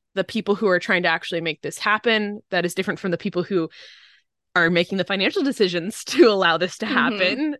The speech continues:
Speaker 1: that are different from the people who are caring for her. Like, there's a lot of gray area in between.
Speaker 2: Yeah. And I think you summarized my feelings right there nicely, too. It's not that I'm one hundred percent opposed to anything like this ever happening.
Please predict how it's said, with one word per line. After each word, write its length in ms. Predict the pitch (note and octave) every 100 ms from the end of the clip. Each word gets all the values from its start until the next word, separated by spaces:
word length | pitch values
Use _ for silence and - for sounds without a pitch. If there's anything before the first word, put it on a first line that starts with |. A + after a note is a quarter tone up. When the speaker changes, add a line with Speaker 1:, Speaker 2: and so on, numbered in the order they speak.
| -
Speaker 1:
that 180 | G3+
are 120 | F#3+ F#3+
different 260 | G#3 G3
from 100 | G#3
the 80 | F3+
people 260 | A3 F#3+ A3+
who 80 |
are 280 | F#3 F3+ F3
caring 320 | - C4 A#3+ A#3
for 120 | G3
her. 200 | F#3+ F3+
Like, 220 | E3 E3
there's 220 | F#3 F#3
a 40 | F#3+
lot 280 | F#3 F3+ F#3+
of 160 | E3+ _ _ _
gray 280 | F#3+ F3 E3
area 360 | E3 D#3 D#3
in 160 | D#3+ D#3+
between. 480 | E3+ - - - B3 _ _ _ _ _ _ _ -
Speaker 2:
Yeah. 120 | C4 - _ _ -
And 140 | C4 B3
I 80 |
think 260 | C4+ C#4 C#4+
you 160 | C#4 B3+
summarized 640 | A#3+ G#3+ G#3 G3+ F3+ -
my 200 | G3 -
feelings 560 | - - A#2+ B2 - - -
right 200 | - -
there 380 | - C#3+ F#3+ A3+ -
nicely, 720 | A#3+ - - - G#3 - - _ _
too. 340 | - F#3+ G3+ G3+
It's 200 | - -
not 300 | A3 G3+ -
that 120 | A3+
I'm 240 | G#3+ G#3+ G#3+
one 160 | G#3+
hundred 340 | B3+ G#3+ G3+ G3+
percent 340 | G#3 - G#3
opposed 600 | - - G#3 G#3 - - -
to 160 | B3
anything 400 | G#3+ G#3+ A#3 G#3+
like 240 | G3+ G#3 -
this 240 | A#3+ C#4+
ever 200 | - -
happening. 680 | G3 A#3 C4 D4+ D4+ D4+ D4+